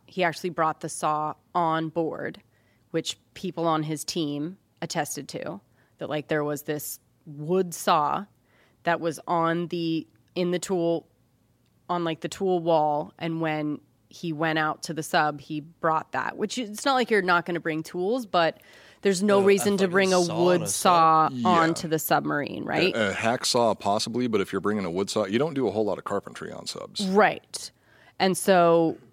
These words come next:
Speaker 1: you know, it was obviously premeditated, but didn't, not premeditated enough to come up with a good fucking plan.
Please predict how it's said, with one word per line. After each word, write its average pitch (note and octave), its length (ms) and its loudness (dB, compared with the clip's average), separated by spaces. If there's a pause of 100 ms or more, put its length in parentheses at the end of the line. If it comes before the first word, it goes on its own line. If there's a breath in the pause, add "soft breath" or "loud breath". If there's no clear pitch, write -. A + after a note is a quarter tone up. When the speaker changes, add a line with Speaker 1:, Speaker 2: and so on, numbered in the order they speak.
(760)
Speaker 1:
you G#3 140 4
know, D#3 200 2 (280)
it G#3 160 4
was F3+ 420 4 (100)
obviously F3 720 4
premeditated, D3+ 880 -4 (240)
but F3 320 4
didn't, F#3+ 400 4 (480)
not A#3 260 2
premeditated G#3+ 800 4
enough E3 720 2 (540)
to G3 160 -2
come G#3 280 4
up G#3 200 4
with F#3 140 0
a D#3+ 80 4 (220)
good F#3+ 280 4
fucking F3 460 2
plan. F#3+ 600 0